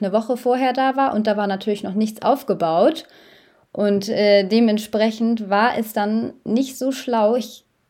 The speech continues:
könnte mir vorstellen, vielleicht wäre es auch sonst noch schlimmer gewesen. Also das Turnier war nicht gut, <laughs> kann ich jetzt schon mal spoilern. Dadurch war der Schock so groß, weil sie die Halle ja anders kannte.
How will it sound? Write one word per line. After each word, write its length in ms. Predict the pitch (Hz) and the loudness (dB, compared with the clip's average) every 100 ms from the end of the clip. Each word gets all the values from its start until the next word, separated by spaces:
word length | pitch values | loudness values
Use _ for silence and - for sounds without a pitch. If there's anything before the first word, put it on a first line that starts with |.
| - | -10
könnte 360 | - 262 311 294 | 0 2 2 0
mir 120 | 269 | 0
vorstellen, 440 | - 254 262 247 | 0 -2 0 -4
vielleicht 440 | 240 202 196 - 214 | 0 -2 -2 -6 0
wäre 160 | 190 | 0
es 80 | 190 | 0
auch 140 | 190 | -6
sonst 240 | - 196 196 | -4 -6 -4
noch 140 | 226 | -4
schlimmer 320 | 233 247 233 | -4 -4 -2
gewesen. 380 | 233 226 240 233 | 0 0 -2 -2
Also 180 | 170 170 | -4 -4
das 160 | 170 - | -8 -8
Turnier 220 | 180 175 | -6 -4
war 80 | 170 | -4
nicht 200 | 196 - | -6 -4
gut, 200 | 294 - | -4 4
<laughs> 0 | |
kann 140 | 269 | 4
ich 100 | 240 | 6
jetzt 160 | 254 240 | 4 4
schon 100 | 233 | 2
mal 100 | 202 | 2
spoilern. 500 | - 202 214 269 311 - - - - | 2 2 4 0 -2 -10 -20 -20 -10
Dadurch 500 | 220 220 214 233 - - | 0 2 4 4 0 -6
war 260 | 196 220 | 0 2
der 140 | 226 208 | 4 2
Schock 320 | - 320 330 | 0 -6 -4
so 160 | 262 220 | -2 0
groß, 380 | 196 220 - | 2 2 2
weil 160 | 208 208 | 2 2
sie 80 | 208 | 2
die 160 | 214 | -2
Halle 180 | 202 226 | 0 2
ja 160 | 220 190 | 2 2
anders 420 | 220 233 202 - | 2 0 0 -4
kannte. 580 | - 240 277 185 202 | -4 -2 -2 0 -2